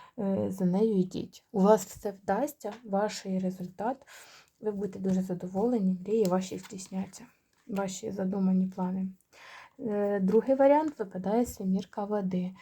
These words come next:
Мрії, фантазії, ілюзії. Чим більше ілюзій, тим,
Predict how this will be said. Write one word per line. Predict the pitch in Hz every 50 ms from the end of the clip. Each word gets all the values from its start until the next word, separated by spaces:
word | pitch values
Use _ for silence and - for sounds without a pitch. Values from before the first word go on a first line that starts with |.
| - - - _ -
Мрії, | 202 202 220 240 254 262 254 240 240 240
фантазії, | 233 - 359 302 254 - 196 190 202 214 214 - 214 202 202 208 208 - -
ілюзії. | 247 226 214 185 185 185 190 185 190 - 196 190 196 - 202 - - _ _ _ _ - - - - -
Чим | - - 220
більше | 202 185 202 190 - - - 196
ілюзій, | 190 185 190 226 269 302 302 - 277 262 240
тим, | - - 196 196 214 233 247 254 262 262 254 -